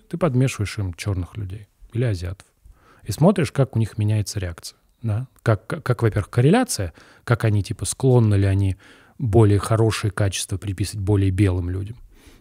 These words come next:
Или там смотришь на их скорость реакции, то есть они, ну, кого они рассматривают, да, например, а кого так все, ну, понятно,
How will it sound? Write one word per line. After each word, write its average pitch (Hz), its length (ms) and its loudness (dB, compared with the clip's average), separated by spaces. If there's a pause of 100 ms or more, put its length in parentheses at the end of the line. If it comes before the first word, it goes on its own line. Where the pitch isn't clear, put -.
Или 226 280 6
там 131 320 4
смотришь 165 480 0
на 117 140 2
их 123 100 -2
скорость - 440 0
реакции, 92 520 -2
то 98 120 -10
есть - 200 -12 (440)
они, 110 260 4 (400)
ну, 127 160 4
кого 117 260 4
они 98 160 2
рассматривают, 143 920 4
да, 127 160 2
например, 107 480 0
а 107 120 0
кого 143 220 2
так - 220 -4
все, 92 240 -4
ну, 98 100 -2
понятно, 90 380 -6